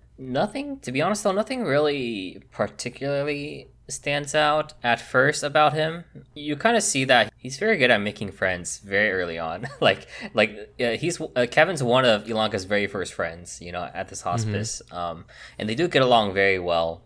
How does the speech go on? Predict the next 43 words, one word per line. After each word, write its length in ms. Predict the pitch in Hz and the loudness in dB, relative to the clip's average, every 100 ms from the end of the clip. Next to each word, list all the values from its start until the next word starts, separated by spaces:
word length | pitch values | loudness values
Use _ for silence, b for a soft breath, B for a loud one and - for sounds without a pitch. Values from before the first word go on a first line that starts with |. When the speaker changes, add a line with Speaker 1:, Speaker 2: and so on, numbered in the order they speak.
| - | -20
Speaker 1:
together. 560 | - 90 90 80 82 90 - | -16 -4 -4 -2 -6 -8 -8
A-, 40 | |
and 200 | 98 113 | -6 -2
he's 160 | 131 135 | -2 0
always 260 | 160 151 | 0 0
very 220 | 127 113 | 2 2
supportive. 540 | 104 - - 90 90 95 | 2 -4 -6 -6 -4 -4
He, 120 | 131 | -6
he's, 260 | 135 151 - B B | -6 -10 -12 B B
he's 100 | - | -4
just 180 | 180 220 | 0 2
one 200 | 160 160 | 2 4
of 80 | 160 | 4
those 220 | 151 127 | 4 2
guys 360 | 113 98 104 101 | 4 4 4 2
where 120 | 101 | -2
it's 120 | 90 | -2
like, 140 | 90 - | -6 -4
man, 240 | 107 113 | 0 0
like, 240 | 95 87 - | 0 -4 -6
it's, 260 | 101 - - | -12 -12 -8
if 260 | 107 104 | -8 -6
you, 140 | 135 139 | -6 -4
if 180 | 110 101 | -4 -2
you 80 | 143 | 2
have 140 | 151 | 4
him 80 | 160 | 4
as 100 | 131 | 0
a 60 | 110 | 0
friend, 400 | 117 110 101 101 | 4 4 2 -4
you 160 | 95 104 | -6 -2
know, 140 | 104 | 0
it's 140 | 98 - | -2 -4
good 200 | 98 90 | -6 -4
to 60 | 90 | -4
have 120 | 87 | -4
him 80 | 85 | -8
as 160 | 82 | -14
a 60 | - | -10
friend, 260 | 90 80 78 | -6 -6 -6
you 60 | |
know? 140 | 80 82 - | -10 -6 0
Speaker 2:
<laughs> 180 | 123 - | 0 2